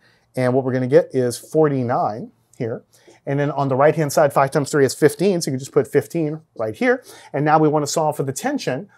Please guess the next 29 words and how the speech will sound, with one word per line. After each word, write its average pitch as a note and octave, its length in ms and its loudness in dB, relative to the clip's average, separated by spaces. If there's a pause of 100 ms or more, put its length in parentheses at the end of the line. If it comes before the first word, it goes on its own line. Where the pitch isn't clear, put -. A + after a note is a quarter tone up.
(220)
All C#3+ 140 2
we C#3+ 80 0
do E3+ 200 4
is D#3 100 0
we D#3+ 180 -2
add D3 320 0
forty-nine D3+ 540 0
to C3 40 -2
both A2+ 220 0
sides. F3 320 0
So C3+ 80 2
fifteen D#3 360 -2
plus C3+ 220 0
forty-nine D#3+ 560 -2
works C3 240 -2
out C#3 200 2
to B2+ 80 -8
be, F3 320 0 (420)
uh, A#2 100 0
sixty-four C#3 840 0 (1200)
newtons. B2 600 -6 (280)
And D3 140 2
notice F3 260 6
we G#3+ 80 2
get G3+ 100 6
a G#3 60 4
positive D3+ 460 2
number C4+ 240 0
here C#3+ 240 -2